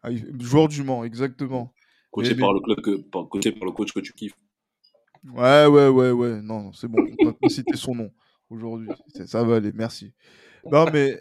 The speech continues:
Speaker 1: <laughs> non, mais, ouais, je voulais, je voulais aussi, voilà, revenir pour terminer, on va dire, ce point, parce que je pense que ça va être un épisode qui va être un petit peu court,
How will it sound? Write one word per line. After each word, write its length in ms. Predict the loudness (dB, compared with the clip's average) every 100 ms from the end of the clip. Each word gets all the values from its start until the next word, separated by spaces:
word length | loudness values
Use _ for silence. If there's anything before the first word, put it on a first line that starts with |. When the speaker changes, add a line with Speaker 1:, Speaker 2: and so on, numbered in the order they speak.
| -2
Speaker 1:
<laughs> 1200 | -2 -2 -8 -8 -8 -10 _ -18 -16 -20 -18 -6
non, 160 | -4
mais, 140 | -2 -6 _ _
ouais, 80 | -14
je 60 | -8
voulais, 220 | -6 -6
je 100 | -8
voulais 140 | -4 -4
aussi, 260 | -4 -8
voilà, 280 | -6 -4 -2
revenir 500 | -4 -6 -8 -8 -8
pour 160 | -8 -4
terminer, 340 | -2 -2 -4
on 60 | -2
va 100 | 0
dire, 180 | -2 -6
ce 140 | -6
point, 280 | -6 -2 -4
parce 200 | -2 -8
que 100 | -8
je 100 | -10
pense 160 | -8 -10
que 80 | -10
ça 140 | -8
va 100 | -6
être 140 | -6 -6
un 120 | -6
épisode 420 | -6 -10 -4 -4
qui 120 | -2 -6
va 80 |
être 160 | -6 -4
un 60 | -6
petit 220 | -6 -10
peu 160 | -4 -4
court, 280 | -2 -4